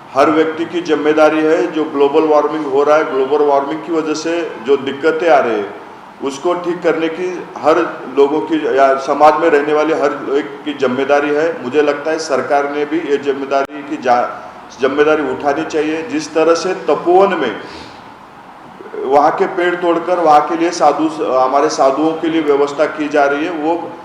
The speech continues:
व्यवस्था होनी चाहिए। पर्याय जो जगह है वहाँ पर, जो उपलब्ध जगह है वहाँ पर वो व्यवस्था होनी चाहिए। जगह मौजूद होने के बावजूद भी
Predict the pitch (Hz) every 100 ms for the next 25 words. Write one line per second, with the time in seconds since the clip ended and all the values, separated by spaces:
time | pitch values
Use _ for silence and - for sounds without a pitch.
0 | - - 139 165 180 220 196 170 190 254
1 | - 165 127 143 196 - - - - -
2 | 160 165 196 214 208 - - - 135 175
3 | 180 170 160 180 175 180 170 160 180 175
4 | 135 156 156 151 185 190 175 165 170 170
5 | 160 156 170 165 156 151 151 151 160 139
6 | 156 156 156 165 175 135 147 175 180 156
7 | 156 156 175 165 139 151 156 170 160 127
8 | 135 143 185 202 160 139